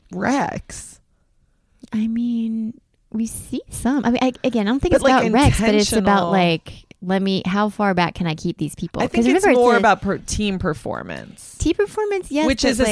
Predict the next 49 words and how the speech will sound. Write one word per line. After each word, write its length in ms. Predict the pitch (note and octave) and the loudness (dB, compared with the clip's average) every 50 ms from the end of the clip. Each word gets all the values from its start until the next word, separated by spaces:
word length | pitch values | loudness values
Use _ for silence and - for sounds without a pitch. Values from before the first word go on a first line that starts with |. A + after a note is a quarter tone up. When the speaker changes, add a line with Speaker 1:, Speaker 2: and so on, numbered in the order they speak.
| G#3 | 2
Speaker 1:
essentially 380 | - C4 B3 A#3+ - - A3 G#3 | 2 2 0 0 -2 -2 -2 -2
saying, 440 | - - - F#3+ F#3 F#3 F3 E3 E3 | -2 -2 -2 0 0 0 0 -2 -2
like, 200 | E3 E3 E3 D#3 _ _ _ _ _ | -2 -4 -4 -4 _ _ _ _ _
one 340 | - F#3 E3 E3 F3+ F#3 F3+ | -14 -10 -6 -6 -4 -4 -2
of 80 | E3 E3 | 0 0
us 160 | E3 D#3+ - | 0 0 2
has 300 | E3 D3+ D#3 D#3 - - | 2 2 2 2 0 -4
to 120 | - E3+ E3 | -6 -6 -6
do 300 | D3+ D3+ - E3 E3 D#3+ | -6 -8 -6 -6 -6 -4
the 120 | C#3+ D3+ | -4 -4
best, 320 | - D#3 D#3 D3+ D3 - - | -2 0 0 0 -2 -4 -6
and 200 | D#3 D#3 D3+ - _ | -6 -6 -8 -10 _
if 140 | - F3+ E3 | -8 -6 -6
it's 160 | D#3+ D#3 - | -6 -6 -4
not 180 | - D#3+ D3 - | -4 -4 -4 -4
me, 280 | C#3+ D#3+ D#3+ D3+ D#3 E3 | -4 -4 -4 -4 -4 -4
then 280 | - D#3 D#3+ D#3 D3+ - - - _ _ _ _ _ _ _ _ _ _ - - - | -4 -4 -4 -6 -8 -12 -14 -18 _ _ _ _ _ _ _ _ _ _ -20 -16 -10
Speaker 2:
you've 220 | G3+ F#3+ G3+ F#3+ | -8 -6 -6 -4
gotta 220 | - F#3+ F3+ F3+ F#3 | -4 -4 -4 -4 -4
get 140 | G#3 A3 | -4 -4
Speaker 1:
I 60 | G#3 G#3+ | -4 -2
don't 200 | A3 - A#3 G#3+ | -2 -2 -2 -2
think 180 | F#4 A#3 A#3 G#3+ | -2 -2 0 0
Speaker 2:
compensated. 160 | G3+ A3 - | 0 0 0
Speaker 1:
it's 80 | D3 | 0
Speaker 2:
That 80 | - G3+ | -2 -2
Speaker 1:
necessarily 640 | G3 F#3 F3+ - F#3+ - - F#3+ F#3+ F#3 F3 E3 | -2 -2 -2 -4 -6 -6 -4 -4 -2 -2 -2 -4
written 320 | D3+ D3+ F3+ F3+ - F#3 E3+ | -2 -2 0 0 0 0 -2
in 160 | D#3+ D#3+ D#3+ | -4 -4 -4
there 400 | D#3 D#3 D#3+ D#3+ D#3+ D#3+ C#3 - - _ _ _ | -4 -2 -2 0 0 -2 -4 -6 -10 _ _ _
Speaker 2:
I 120 | - G#3 A#3 | -6 -4 -2
Speaker 1:
that 200 | E3 D#3 D3+ - | 0 0 -2 -2
Speaker 2:
don't 120 | - F3 | -4 -4
Speaker 1:
you 160 | F3 F#3 F#3+ | -4 -2 -2
have 340 | E3 D#3+ D#3+ E3+ D#3+ - - _ | -2 -2 -2 -4 -4 -6 -12 _
t-, 100 | - - - _ _ _ _ _ _ _ _ _ _ _ _ _ - | -20 -20 -20 _ _ _ _ _ _ _ _ _ _ _ _ _ -4
that 120 | G3 F#3 | -2 0
I, 280 | E3+ D3+ D#3+ F3+ F3+ - - | 2 2 2 0 -2 -4 -4
like, 220 | F3+ F3 E3 F3+ | -4 -4 -4 -4
if 120 | F#3 - | -6 -8
you're 380 | F#3+ F#3 G#3 A3+ A#3 A3+ A3 G#3+ | -10 -6 -4 -2 0 0 0 0
the 180 | F#3+ G3 F#3 - - _ - | -2 -2 -6 -6 -10 _ -10
lead 300 | G3 G3+ G3+ G#3 G3 E3 | -6 -4 -4 -4 -4 -2
driver, 360 | D#3 F#3+ F3+ F#3 F3+ D#3+ E3+ | 0 2 2 2 2 0 -2
then 140 | E3 E3+ E3 | -2 -2 -2
I'm 160 | E3 E3 E3 | -2 -2 -2
out 180 | E3 E3 D#3+ D#3+ | -2 -4 -4 -4
here 300 | E3+ F3+ F3 E3+ E3 D#3+ | -4 -4 -4 -4 -4 -6
just, 460 | D#3 - E3 D#3 D3+ - - - | -4 -4 -4 -4 -4 -8 -14 -20